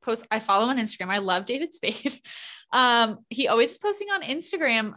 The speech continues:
about The Bachelor. So I was like, "Okay, so he, like, knows what he's talking about a little bit. Like, this could be funny." And I feel like he would take it seriously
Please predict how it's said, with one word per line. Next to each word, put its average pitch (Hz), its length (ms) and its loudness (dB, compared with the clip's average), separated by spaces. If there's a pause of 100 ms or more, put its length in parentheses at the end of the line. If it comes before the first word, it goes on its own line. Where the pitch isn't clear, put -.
(100)
about 202 260 0
The 226 60 -8
Bachelor. 269 340 0
So 233 140 -4
I - 20 0
was 240 80 -2
like, 226 160 0
"Okay, 247 300 -2
so 254 160 -6
he, 277 160 -6
like, 269 120 -4
knows 226 300 -8
what 311 80 -8
he's 359 160 -6
talking 208 320 -4
about 254 140 0
a 226 60 0
little 185 200 0
bit. 269 160 2
Like, 247 160 -4
this 220 160 -4
could 302 100 -4
be 339 120 2
funny." 247 380 0
And 208 60 0
I 208 100 -2
feel 233 160 -2
like 254 120 0
he 320 100 -8
would 311 120 -6
take 208 240 -2
it 262 240 0 (960)
seriously 359 1120 -2